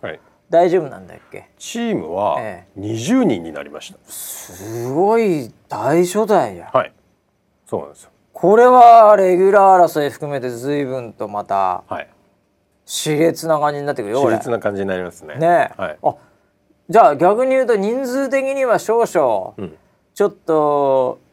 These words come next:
Speaker 2: 塾がありますとか、
Speaker 1: <laughs>
Speaker 2: ちょっ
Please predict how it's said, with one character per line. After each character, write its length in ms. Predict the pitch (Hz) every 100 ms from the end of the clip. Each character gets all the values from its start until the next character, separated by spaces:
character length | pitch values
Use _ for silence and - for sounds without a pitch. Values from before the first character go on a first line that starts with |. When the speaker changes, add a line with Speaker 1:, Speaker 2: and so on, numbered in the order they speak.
| _ 151
Speaker 2:
塾 420 | 123 175 175 151
が 140 | 135
あ 80 | 117
り 80 | 117
ま 160 | 120
す 100 | 117
と 120 | - 104
か、 220 | 95 87 - - - - _ - -
Speaker 1:
<laughs> 800 | 247 - 220 - 190 - 160 -
Speaker 2:
ち 120 |
ょ 40 |
っ 40 | 208